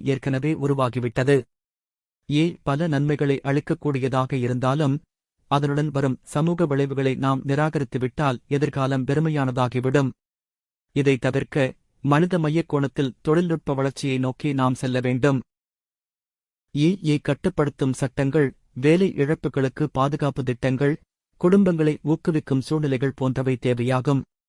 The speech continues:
இதை பற்றி கவனிக்காமல் நாம் தொடர்ந்தால், மனித சமுதாயம் இயந்திரங்களை நம்பி தன்னை அழித்துக் கொள்ளும் பாதையில் செல்லும் அபாயம் இருக்கிறது.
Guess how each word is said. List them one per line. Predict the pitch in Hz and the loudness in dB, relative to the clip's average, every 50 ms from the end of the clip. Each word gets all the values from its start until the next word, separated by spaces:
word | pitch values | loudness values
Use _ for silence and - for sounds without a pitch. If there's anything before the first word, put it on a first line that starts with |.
| _ _ _ _ _ _ _ _ _ _ _ - | _ _ _ _ _ _ _ _ _ _ _ -4
இதை | 143 135 151 147 | 0 0 0 0
பற்றி | - - 135 - - 175 175 156 | 0 -2 -6 -4 -2 -2 -2 -2
கவனிக்காமல் | - 147 135 131 139 143 135 - - 143 135 139 143 131 117 | 0 -2 -2 0 0 0 -2 -2 -2 -2 -2 0 -2 -2 -2
நாம் | 117 127 131 131 - 139 | 0 0 0 0 0 0
தொடர்ந்தால், | 131 127 131 135 156 143 127 117 - _ _ _ _ - | -2 -2 -2 0 0 0 0 -2 -4 _ _ _ _ -2
மனித | 139 139 143 156 175 170 - | 0 2 4 2 2 0 -2
சமுதாயம் | - - 143 143 147 147 147 143 139 143 135 131 | -2 -2 -2 -2 0 0 0 0 0 0 -2 -2
இயந்திரங்களை | 123 135 139 139 143 131 131 131 131 131 127 120 | -2 -2 -2 0 0 0 0 0 0 0 0 0
நம்பி | 120 123 127 135 135 156 160 | 0 0 0 0 0 -2 -2
தன்னை | - - 131 135 143 143 135 - | -2 -2 0 0 0 0 -2 -2
அழித்துக் | 131 135 143 143 - 151 - | -2 -2 -2 -2 -2 -6 -4
கொள்ளும் | - 139 131 131 127 123 - | -4 -2 0 0 -2 -2 0
பாதையில் | 135 131 135 131 135 127 123 117 - | -2 -2 0 0 -2 -2 -4 -4 -4
செல்லும் | 131 127 131 135 131 - - | -4 -2 -2 -2 -2 -2 -2
அபாயம் | 139 131 139 139 135 139 123 120 | -2 0 0 0 0 0 0 0
இருக்கிறது. | 120 123 117 - 131 127 135 139 | -2 -2 -2 -2 -2 0 2 0